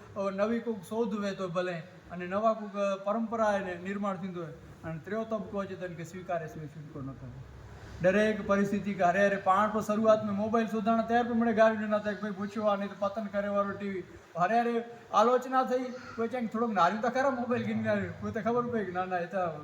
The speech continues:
હવે એકવીસમી સદી અગ્નિની શોધ પડી, દુનિયાની વડીમાં વડી શોધ હોય તો મોબાઈલ હે. અને કોઈ સ્વીકાર થયે તો. તી પાંકે સુલભ ગ્રસ્થાશ્રમ મેં આને, પાંકે સુલભ એ વસ્તુ હતી કે ભાઈ પાંજી આજુબાજુ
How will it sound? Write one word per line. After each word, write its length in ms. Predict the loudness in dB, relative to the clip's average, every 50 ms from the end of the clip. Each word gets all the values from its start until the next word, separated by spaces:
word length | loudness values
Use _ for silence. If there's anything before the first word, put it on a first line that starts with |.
| -14 -16 -20 -20 -20 -20 -20 -18 -14 -8 -6
હવે 140 | -4 -4
એકવીસમી 460 | -4 -4 -4 -4 -4 -2 -2 -2 -4 -2
સદી 220 | -4 -4 -4 -2
અગ્નિની 380 | -2 0 0 2 2 2 2 2
શોધ 260 | 0 0 0 0 -2
પડી, 220 | -2 -4 -2 -2
દુનિયાની 420 | -2 -2 -2 -2 0 0 0 0 0
વડીમાં 420 | -2 -2 -2 -2 0 0 0 2
વડી 100 | 0 0
શોધ 280 | 0 0 -2 0 0 -2
હોય 100 | -4 -6
તો 100 | -6 -6
મોબાઈલ 380 | -6 -6 -4 -4 -4 -4 -4
હે. 60 | -6 -6 -6 -8 -12 -16 -16 -16 -16 -16 -18 -16 -18 -18 -18 -16 -12
અને 140 | -10 -10 -10
કોઈ 240 | -6 -2 -2 0 0
સ્વીકાર 480 | 0 -2 -4 2 4 4 4 4 2 -2
થયે 120 | -6 -6
તો. 300 | -6 -6 -8 -8 -8 -10 -12 -14 -16 -16 -16 -16 -18 -14 -10 -6
તી 480 | -6 -4 -4 -2 -2 -2 -4 -4 -6 -10 -14 -18 -18 -18 -10 -2
પાંકે 560 | 0 2 4 4 4 2 2 4 6 6 6 6
સુલભ 420 | 4 2 2 4 4 2 2 2
ગ્રસ્થાશ્રમ 720 | 2 2 2 2 2 4 6 6 6 6 4 0 2 2 0
મેં 180 | 0 0 0
આને, 300 | 0 0 -2 -4 -6 -8 -10 -14 -16 -16 -18 -18 -14 -8
પાંકે 380 | -4 -2 -2 -2 -2 -2 -2 -2
સુલભ 380 | -2 -2 -2 0 0 -2 -2 -4
એ 160 | -4 -2 0
વસ્તુ 320 | 0 0 0 -2 -4 -8
હતી 380 | -6 -6 -6 -6 -6 -8 -8 -6
કે 80 | -8
ભાઈ 340 | -6 -4 -4 -4 -4 -4 -6 -12 -14 -16 -18 -18 -14 -6
પાંજી 400 | -2 0 2 2 2 2 2 4
આજુબાજુ 920 | 6 6 6 6 4 2 0 2 4 4 2 2 0 -4 -4 -6 -6 -8